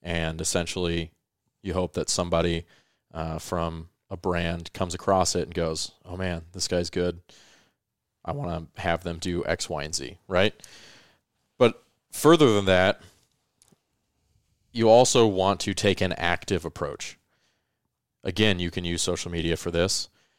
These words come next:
You can also use LinkedIn. You can use, uh, websites. Do the legwork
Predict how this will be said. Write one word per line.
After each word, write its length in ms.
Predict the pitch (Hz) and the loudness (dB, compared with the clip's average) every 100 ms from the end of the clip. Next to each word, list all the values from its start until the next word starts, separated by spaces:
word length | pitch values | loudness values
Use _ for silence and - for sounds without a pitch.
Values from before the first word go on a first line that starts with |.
| _ | _
You 100 | 98 | -6
can 100 | 90 | -2
also 280 | 85 82 90 | 0 -2 -4
use 640 | 85 82 82 82 - - - _ _ _ | -4 -2 -2 -2 -4 -6 -12 _ _ _
LinkedIn. 580 | 98 95 101 90 87 87 - _ _ | -6 -4 0 0 0 -6 -14 _ _
You 140 | 92 | -10
can 200 | - 90 | -8 -8
use, 720 | 87 85 85 85 85 80 - - _ _ _ _ - | -4 -2 -2 -2 -2 -4 -4 -8 _ _ _ _ -8
uh, 400 | 82 82 78 82 - | -6 -4 -6 -8 -4
websites. 880 | 95 101 101 104 92 92 - - - _ _ _ _ _ _ _ _ _ _ _ _ _ _ _ _ _ _ | 2 2 4 4 4 4 0 -4 -6 _ _ _ _ _ _ _ _ _ _ _ _ _ _ _ _ _ _
Do 140 | 117 | 0
the 60 | 104 | 4
legwork 560 | 101 90 85 85 - | 4 4 2 -4 -6